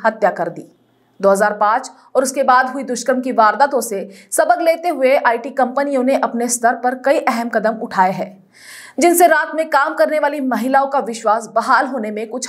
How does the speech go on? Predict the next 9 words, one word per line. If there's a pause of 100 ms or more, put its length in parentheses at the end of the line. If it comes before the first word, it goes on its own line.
हद
तक
मदद
भी
मिली
है। (300)
अधिकांश
कंपनियों
ने